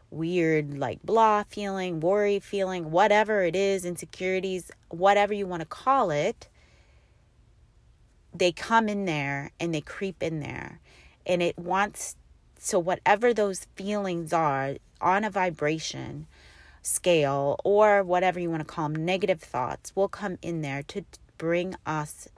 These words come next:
down. Our ego, whatever it is, our ego, our ego is basically our, our place where we are scared and we don't want to, and it can be other, another way of saying it too. Our ego can be like, "I'm too proud," or whatever, right?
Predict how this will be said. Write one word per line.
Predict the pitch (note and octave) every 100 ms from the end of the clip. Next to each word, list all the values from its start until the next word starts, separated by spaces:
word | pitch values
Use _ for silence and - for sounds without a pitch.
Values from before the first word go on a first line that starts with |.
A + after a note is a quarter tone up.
| D3 D3
down. | D3+ C#3+ C3+ C3+ F3 G#3+ C4 _ _ - _ _ _ _ _ _ _
Our | - E3
ego, | - E3+ D#3 D#3+ E3 F#3 A3+ - _ _
whatever | - E3+ F3+ F3 F3+
it | F3
is, | D#3+ E3+ F#3
our | - F#3
ego, | B3 C#4 A3+ A3
our | - B3+
ego | C4+ C4+ B3+
is | G3+ -
basically | F#3 F#3 F#3+ F3+ E3
our, | - D#3+ D#3 -
our | D3+ D3
place | - - F#3+ F#3 -
where | D#3+
we | D3+ E3 G#3 G3+ G3 F#3+ - - - - - _ _ - _
are | -
scared | E3+ - F3+ E3 D3 C#3+ C#3+ -
and | D#3+ D#3
we | F3+ F#3+ F#3+ F#3 F3+
don't | E3 D#3+
want | G#2 D#3+ D#3+
to, | - - E3+ D#3+ D3+ D3 -
and | - B2 G#3+
it | A3+
can | A#3+
be | G3+ F#3
other, | F3+ E3+
another | D#3 D#3 E3 D#3
way | D3 D3 C#3+
of | C#3+
saying | - D3 C#3+
it | C#3
too. | - D#3+
Our | C#3
ego | C3 - D3+
can | D3 D#3+
be | C#3+
like, | C#3 -
"I'm | - E3
too | D#3+ E3
proud," | C#3+ - D3 C#3+ C#3 C3+
or | C3+ C#3
whatever, | C#3 B2+ A2+ F2
right? | E3 E3+